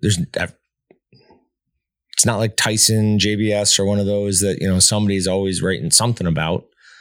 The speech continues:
And they are one of the big, I mean, they're not one of the big four, but they are a very big producer. So either they have a wonderful marketing,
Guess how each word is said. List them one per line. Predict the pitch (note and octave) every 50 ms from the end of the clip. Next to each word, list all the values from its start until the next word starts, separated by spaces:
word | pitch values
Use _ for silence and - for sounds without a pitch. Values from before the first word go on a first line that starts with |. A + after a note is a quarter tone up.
| - - _ _ _ _ _ _ _ -
And | - G2+ F2+ F#2+
they | A#2 B2
are | B2+ C#3 C#3+ D3 D3+ C#3
one | B2+ B2 C3+ D#3
of | D#3+
the | D3+
big, | C3+ B2 D3 D#3+ D#3 C#3+ - - - -
I | A2
mean, | G#2+ G2+ G2+
they're | G2+ A2+
not | A#2 G#2 D2+
one | E2+ G#2 G2+
of | F#2+
the | F#2+
big | F2 F#2 D#2+ -
four, | - - A2+ A2+ A2 G2
but | D#2 G2 F#2 -
they | G2 G#2
are | A#2 A#2+ B2 B2+ A#2+ -
a | - E2+
very | D#2+ D#2 D#2+ - G2+ G#2+ A2 G#2+ F#2+
big | E2+ G#2 G2 G2 F#2 F2+ F2 - _ _ _ _ _ _ _ _ _ _ _ _ _ _ - - - _ _
producer. | - A2 G2 G#2+ A#2+ A#2 - - - C2 D#2 - - _ _
So | - - A2+
either | G#2+ A2 A#2 A2
they | G2+ A2 G#2+ G#2
have | G#2 F#2+ F#2 - - -
a | F#2+ F2+
wonderful | F2 F2 F2 F2+ F#2 A2 C#3 C#3+ C#3 C3 A2+ - G#2+ F#2+ E2+ D#2+ D#2 - - - -
marketing, | F#2 G#2 G#2 G#2 G2+ - A2+ F#2+ G2 F#2+ F#2+ F#2+ F#2+ F2+ D#2 -